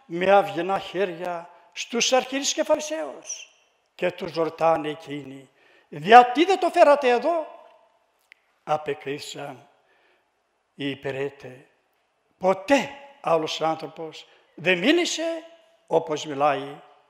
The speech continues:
αυτός ο άνθρωπος». Να λοιπόν,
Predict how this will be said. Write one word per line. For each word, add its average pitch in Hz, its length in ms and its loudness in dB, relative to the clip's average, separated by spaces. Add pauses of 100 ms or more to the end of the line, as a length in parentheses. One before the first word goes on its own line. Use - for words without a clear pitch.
αυτός 131 580 -8 (260)
ο 147 120 -8
άνθρωπος». - 600 -10 (680)
Να 180 200 4
λοιπόν, 147 540 -6